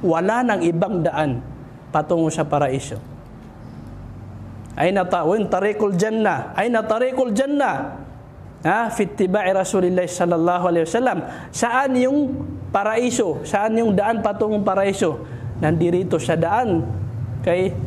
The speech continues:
sa pagsunod kay Propeta sallallahu alaihi wasallam. Wag na wag ninyo. Kaya sa panahon, sa pagkakataon na nagdua ang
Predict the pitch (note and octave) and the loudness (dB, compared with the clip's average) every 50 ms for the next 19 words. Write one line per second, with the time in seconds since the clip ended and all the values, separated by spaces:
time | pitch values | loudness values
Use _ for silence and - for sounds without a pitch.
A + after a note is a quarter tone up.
0 | - - - - - - - - - - E3+ E3+ F3+ F#3+ F#3 - E3+ D#3+ D#3+ - | -4 -4 -6 -6 -6 -6 -6 -6 -2 0 2 2 2 2 0 0 0 -2 0 0
1 | - E3 F3 F3+ F#3 F3 E3+ E3+ E3 - - D#3+ D#3 D#3+ F3+ E3+ E3 E3+ E3 - | 2 2 4 4 2 2 0 0 0 2 2 0 0 2 0 0 2 0 0 0
2 | - - D#3 D3+ D3+ D#3 D#3 D#3 D3+ D3+ C#3+ C#3+ C#3 C#3 - - D3 C3+ B2+ A2+ | 0 2 2 4 4 4 2 2 2 2 2 2 2 2 2 2 2 2 2 0
3 | G#2+ G#2+ - - - - - - - - - - - A3 A#3+ C4 B3 A#3+ A#3 A#3 | -2 -2 -6 -6 -8 -8 -8 -8 -8 -6 -4 -2 0 0 2 2 2 2 2 2
4 | A3+ A3+ A3+ F#3 E3 D3 G#3+ A#3+ C4 C4+ B3 F3 F3 - - - - A3+ A3 A3+ | 2 2 4 2 2 2 2 0 0 0 0 -2 -2 -4 -2 -2 -2 0 0 0
5 | C#4 D4+ D4+ D4+ D4 D4+ D#4+ E4 E4 D#4+ D4+ - A3+ A3+ C#4+ B3 A3+ B3+ C4 C4 | 0 0 2 2 2 2 2 4 2 2 2 0 0 0 0 0 2 2 2 2
6 | B3+ C4+ B3+ C4 C#4 C#4 C#4 B3+ A#3+ A3+ A#3 A3 G#3 F#3+ G3+ B3+ C4+ C#4 D4 C#4 | 2 0 2 2 0 0 2 2 2 2 2 2 2 2 2 4 4 2 2 2